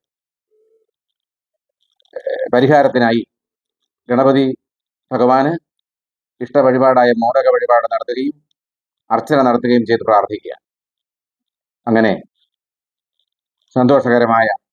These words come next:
ഒരാഴ്ചക്കാലത്തെ ജീവിതം ഉണ്ടാകട്ടെ എന്ന് ജഗദീശനോട് പ്രാർത്ഥിക്കുന്നു.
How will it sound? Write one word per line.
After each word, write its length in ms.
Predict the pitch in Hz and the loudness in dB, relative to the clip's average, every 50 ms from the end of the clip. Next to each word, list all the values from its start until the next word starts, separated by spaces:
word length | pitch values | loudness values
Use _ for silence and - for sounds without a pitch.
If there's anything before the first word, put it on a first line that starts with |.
| _ - 120 | _ -6 -2
ഒരാഴ്ചക്കാലത്തെ 680 | 120 117 117 117 - 123 - 117 113 107 107 - 113 101 104 | 0 0 0 0 -2 -4 -2 -2 -2 -2 0 -2 -2 0 2
ജീവിതം 220 | 113 113 113 110 110 | 2 2 2 2 0
ഉണ്ടാകട്ടെ 360 | 110 120 117 117 - - 123 117 117 | 2 0 0 0 0 0 0 0 0
എന്ന് 140 | 120 127 139 - - - _ _ - | 0 -2 -6 -8 -14 -20 _ _ -6
ജഗദീശനോട് 500 | 101 117 117 120 117 - 120 113 110 110 - | -4 -2 0 -2 -2 -2 -4 -4 -4 -2 0
പ്രാർത്ഥിക്കുന്നു. 600 | 107 107 117 123 - 127 117 - 127 123 131 | 2 2 2 0 -2 -8 -8 -4 -4 -4 -4